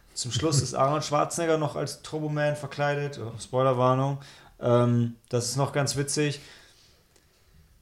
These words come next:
Speaker 1: Und eines, eine Szene ist geil, wo, äh, er mit dem, ähm, dem Postmann in der Kneipe sitzt und der so richtig dark wird und sagt, sein ganzes Leben ist den Bach runtergegangen, weil sein Vater es nicht hingekriegt hat, ihm irgendwie irgend so einen Scheiß zu schenken. Ich weiß nicht mehr, was es war. Ein Ofen?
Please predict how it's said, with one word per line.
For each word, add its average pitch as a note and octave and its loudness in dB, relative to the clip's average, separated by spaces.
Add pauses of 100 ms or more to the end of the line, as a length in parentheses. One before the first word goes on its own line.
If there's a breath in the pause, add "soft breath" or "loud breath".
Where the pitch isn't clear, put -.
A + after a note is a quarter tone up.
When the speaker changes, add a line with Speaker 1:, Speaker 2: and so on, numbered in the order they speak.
Speaker 1:
Und C#3 -2 (160)
eines, F3+ 4
eine E3+ 2
Szene D3+ 2
ist C3 0
geil, B2+ 6
wo, A#2+ 2
äh, A#2 -4
er A#2+ -2
mit A#2+ -2
dem, A2+ -2
ähm, G#2 -4
dem G#2 -4
Postmann B2 -2
in A#2 -2
der A#2 0
Kneipe A#2+ 0
sitzt G#2+ -2
und G#2+ -2
der A2 0
so G#2 -2
richtig A#2+ -4
dark A#2 4
wird A2 -2
und G#2 -2
sagt, G#2+ -2
sein A#2 -2
ganzes A#2 0
Leben B2 2
ist A#2 -2
den A2 0
Bach A#2 4
runtergegangen, A#2 2
weil A2 2
sein G#2+ -2
Vater A#2+ 2
es A2 -4
nicht A2+ -2
hingekriegt B2 -2
hat, A#2+ 0
ihm A#2+ -2
irgendwie A2+ 0
irgend B2 0
so B2+ 0
einen G#2+ -2
Scheiß B2 0
zu - 0
schenken. G#2+ -2
Ich G#2 -6
weiß A2+ -2
nicht A2 -4
mehr, G2 -4
was G2 -4
es G2+ -6
war. G2 -2
Ein G2 -6
Ofen? D3+ -4